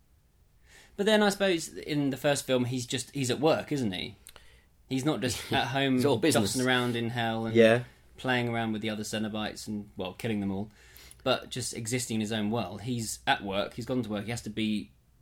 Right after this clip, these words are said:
Speaker 1: professional, he's got a job to do, you're coming with us.
Speaker 2: <laughs>
Speaker 1: And that's, that's it.
Speaker 2: Possibly,
Speaker 1: Maybe that's
Speaker 2: yeah.
Speaker 1: the, and
Speaker 2: Yeah.
Speaker 1: then when he's at home, he's like,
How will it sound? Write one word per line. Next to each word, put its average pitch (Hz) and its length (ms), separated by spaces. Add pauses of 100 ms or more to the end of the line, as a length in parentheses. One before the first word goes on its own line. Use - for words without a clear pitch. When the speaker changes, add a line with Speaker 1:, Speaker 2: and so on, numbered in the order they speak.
(120)
Speaker 1:
professional, 117 640 (460)
he's - 80
got 131 100
a 117 40
job 104 200
to - 80
do, 98 300 (320)
you're 170 140
coming - 280
with - 80
us. - 400
Speaker 2:
<laughs> - 80
Speaker 1:
And 131 140
that's, - 320
that's - 260
it. - 180 (200)
Speaker 2:
Possibly, 143 300
Speaker 1:
Maybe 208 120
that's 98 200
Speaker 2:
yeah. 120 60
Speaker 1:
the, 98 220 (140)
and 117 140
Speaker 2:
Yeah. 113 40
Speaker 1:
then 117 160
when 120 80
he's 110 100
at 104 100
home, 120 180
he's 107 100
like, 107 220